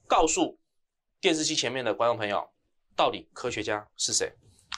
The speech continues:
哦，到底科学家是谁？所以你在操作，你有没有掌握到主流？更重要的是，大盘的节奏你有没有掌握？所以昨天去追空的，今天就受伤；今天去追股票的，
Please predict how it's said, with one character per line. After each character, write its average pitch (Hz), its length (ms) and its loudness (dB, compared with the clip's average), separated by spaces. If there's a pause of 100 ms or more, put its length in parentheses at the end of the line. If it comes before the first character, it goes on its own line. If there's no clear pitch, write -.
(100)
哦， 117 160 2
到 196 180 2
底 143 80 0
科 160 140 0
学 143 80 0
家 135 160 0
是 139 140 -6
谁？ 85 200 -2 (280)
所 - 120 4
以 208 40 4
你 165 80 4
在 208 100 6
操 - 220 4
作， 165 340 2 (380)
你 170 140 -2
有 175 100 4
没 - 20 2
有 175 80 4
掌 110 160 2
握 127 80 -4
到 143 100 4
主 98 200 -8
流？ - 240 -8 (420)
更 165 180 2
重 185 180 2
要 170 100 2
的 143 80 2
是， - 400 0
大 165 340 6
盘 101 300 -6
的 107 100 -2
节 110 240 -2
奏 113 300 0
你 110 60 -10
有 113 60 -8
没 120 40 -6
有 123 40 -4
掌 95 200 -4
握？ 101 280 -2 (300)
所 151 140 2
以 - 20 0
昨 160 160 4
天 175 140 6
去 185 80 -2
追 180 160 4
空 156 200 2
的， 120 160 2
今 143 160 -6
天 143 80 -4
就 143 100 2
受 135 180 4
伤； 123 260 0 (460)
今 240 360 4
天 226 300 2
去 208 240 0
追 208 300 2
股 196 160 -4
票 160 240 4
的， 113 240 0